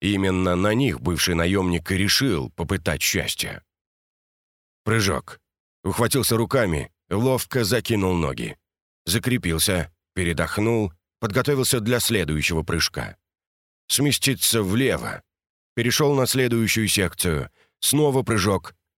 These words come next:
Снова хват руками, подтягивание и подъем силой. «Так, отлично», — выдохнул Костолом, вытирая выступивший на лбу пот.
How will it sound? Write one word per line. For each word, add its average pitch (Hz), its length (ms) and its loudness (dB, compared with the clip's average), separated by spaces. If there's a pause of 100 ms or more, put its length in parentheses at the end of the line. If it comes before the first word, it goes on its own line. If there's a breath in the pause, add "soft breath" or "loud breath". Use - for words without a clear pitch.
(220)
Снова 123 560 2
хват 95 360 0
руками, 113 580 0 (260)
подтягивание 107 920 0 (120)
и 117 140 0
подъем 82 460 0
силой. 62 440 -4 (1160)
«Так, 98 920 0
отлично», — 80 1160 0 (240)
выдохнул 85 600 0
Костолом, 95 580 0 (240)
вытирая 95 500 2
выступивший 87 720 0
на 87 160 2
лбу 85 220 0
пот. - 340 -6